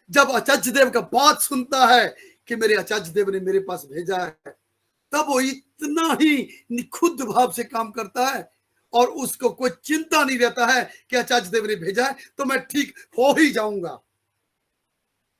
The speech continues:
ऐसे ऐसे सब सत्संग जगत में डॉक्टर हैं।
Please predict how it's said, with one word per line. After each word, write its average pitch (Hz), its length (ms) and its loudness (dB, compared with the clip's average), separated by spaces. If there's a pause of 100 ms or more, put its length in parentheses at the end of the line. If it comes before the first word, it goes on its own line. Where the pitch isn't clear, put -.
(2250)
ऐसे - 280 2
ऐसे 269 200 -6
सब 233 240 -8
सत्संग 214 420 -12 (220)
जगत 214 260 0
में 196 140 -4
डॉक्टर 180 340 -8
हैं। 131 160 -14